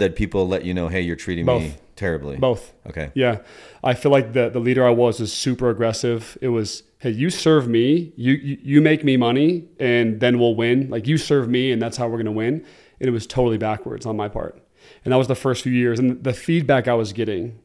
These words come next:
Speaker 2: wasn't the feedback that I wanted.
Speaker 1: Mm.
Speaker 2: 'Cause the things that people praise you for when you play football,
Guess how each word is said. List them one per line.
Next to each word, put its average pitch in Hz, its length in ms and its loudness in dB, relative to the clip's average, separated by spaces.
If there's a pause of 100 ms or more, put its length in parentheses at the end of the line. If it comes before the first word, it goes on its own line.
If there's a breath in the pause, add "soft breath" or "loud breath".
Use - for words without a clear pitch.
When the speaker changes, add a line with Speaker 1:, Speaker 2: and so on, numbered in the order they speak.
(120)
Speaker 2:
wasn't 127 400 0
the 123 60 0
feedback 120 420 -2
that 113 100 -2
I - 20 -2
wanted. 107 440 -2
Speaker 1:
Mm. 92 200 -8 (240 loud breath)
Speaker 2:
'Cause 147 140 0
the 147 80 4
things 185 380 4
that 147 200 0
people 139 300 -2
praise 123 400 2
you 135 80 -4
for 127 240 -2
when 120 80 0
you 117 60 -2
play 117 180 -6
football, 135 680 -2